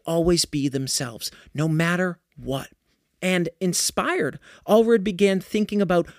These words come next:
who she was, not how she could try to be like others. She is now happier and more confident than she has ever thought possible. Number nine, people criticize those they envy.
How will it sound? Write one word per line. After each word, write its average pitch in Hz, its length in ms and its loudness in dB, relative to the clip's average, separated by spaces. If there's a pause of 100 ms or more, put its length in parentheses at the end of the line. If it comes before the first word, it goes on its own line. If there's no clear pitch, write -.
who 233 300 -2
she 208 280 2
was, 180 560 -4 (220)
not 247 300 0 (260)
how 202 420 0 (160)
she - 180 0
could 170 160 0
try 185 320 -2
to 175 180 -2
be 170 180 -2
like 151 260 -2
others. - 560 -6 (180)
She - 160 0
is 185 160 2
now 180 160 0
happier 233 640 -6 (240)
and 175 140 2
more 175 180 2
confident - 680 -8 (300)
than 175 160 0
she 208 200 0
has 196 160 -2 (120)
ever 240 380 -2 (220)
thought - 400 -8
possible. - 580 -10 (560)
Number 233 360 -2
nine, 226 420 -4
people 285 540 -4
criticize 208 640 -2
those 147 440 0 (200)
they 151 320 -4
envy. 139 460 -6